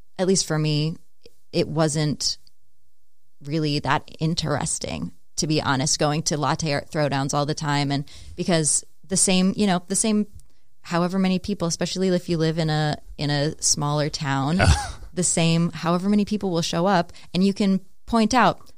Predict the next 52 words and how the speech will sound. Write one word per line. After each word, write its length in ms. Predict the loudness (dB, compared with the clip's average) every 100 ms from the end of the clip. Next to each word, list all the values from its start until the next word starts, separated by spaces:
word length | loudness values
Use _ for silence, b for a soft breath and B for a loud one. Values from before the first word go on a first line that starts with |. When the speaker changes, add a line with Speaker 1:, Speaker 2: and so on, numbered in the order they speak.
| -6
Speaker 1:
"That 140 | -6
person's 280 | -2 -2 -2
gonna 120 | -2 0
get 160 | 0
first, 320 | 2 0 0 -2
that 60 |
Speaker 2:
Mm-hmm. 60 | 0
Speaker 1:
person's 260 | 0 -2 2
gonna 80 | 8
Speaker 2:
There's 120 | 10
Speaker 1:
get 60 | 10
Speaker 2:
your 60 | 10
top 260 | 10 10
Speaker 1:
second." 100 | 8
Speaker 2:
three. 340 | 8 12 12 12
There's 180 | 12 10
Speaker 1:
Right. 80 |
Speaker 2:
gonna 120 | 10 10
be 80 | 10
your 120 | 10
fringe. 420 | 10 10 10 8
This 240 | 6 6
person 380 | 8 6 8 8
may 100 | 10
Speaker 1:
Right. 100 | 12
Speaker 2:
make 180 | 10 10
a 60 | 8
run. 420 | 8 8 6 6
Speaker 1:
Right, 200 | 8 8
Speaker 2:
Yeah. 140 | 6 0
Speaker 1:
right. 280 | 4 4 4 -2 -16 -2
And, 160 | 0 6
like, 220 | 6 4 B 0
this 160 | 2
person 420 | 6 6 6 6 6
may 400 | 6 6 6 4 0 -6
do 200 | 2 4
well 340 | 8 8 8
if 200 | 6 4
somebody 400 | 4 2 2 2 2
else 360 | 4 4 0 -2
messes 380 | -2 0 0 2
up 120 | 6
in 60 | 10
Speaker 2:
Yeah. 200 | 10 8
Speaker 1:
a 40 |
round. 340 | 4 -2 -2 -6 B B 4
But, 240 | 4 4 -4 -16 -14 -2
and 120 | -2
I, 80 | -2 0
I 100 | 2
was, 200 | 4